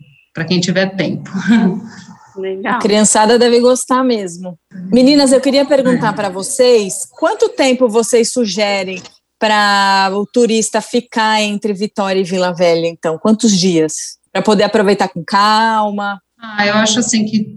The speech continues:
Speaker 1: se a gente for falar só de Vitória e Vila Velha, uns cinco dias, assim, de cinco a sete, dependendo do ritmo da pessoa,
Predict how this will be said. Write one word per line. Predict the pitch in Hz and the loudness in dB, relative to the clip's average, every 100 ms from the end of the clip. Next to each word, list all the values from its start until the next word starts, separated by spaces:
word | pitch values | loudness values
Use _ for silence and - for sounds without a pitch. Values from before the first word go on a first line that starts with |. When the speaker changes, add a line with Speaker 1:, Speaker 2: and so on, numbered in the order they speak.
| - | -16
Speaker 1:
se | - - - - - - | -10 -10 -8 -12 -6 -2
a | 339 | 0
gente | 302 - | 2 0
for | - 226 | 0 -4
falar | - 202 196 | 0 0 0
só | 196 - 262 349 | 0 0 0 0
de | 320 | 0
Vitória | 226 208 - 196 196 214 196 180 | -2 -4 -4 0 0 0 -2 -4
e | |
Vila | 170 175 160 160 | -6 -8 -8 -6
Velha, | 185 214 202 185 175 175 | -4 -2 -2 -2 -4 -6
uns | 190 226 - | -4 -2 -2
cinco | 269 294 294 262 | 0 -2 0 -2
dias, | 190 165 190 226 226 202 180 | -2 -2 0 0 0 -2 -4
assim, | 170 165 - 190 | -8 -10 -6 -4
de | 190 | -2
cinco | 190 - 220 220 | -2 -2 0 0
a | 196 | -2
sete, | - 170 190 214 185 185 | -4 -4 0 0 -2 -4
dependendo | 170 175 165 175 | -6 -4 -2 -2
do | 170 | -2
ritmo | 151 165 175 - 165 | -4 -4 -4 -6 -8
da | 160 | -6
pessoa, | 160 165 - 196 214 262 311 | -6 -4 -2 -2 0 0 0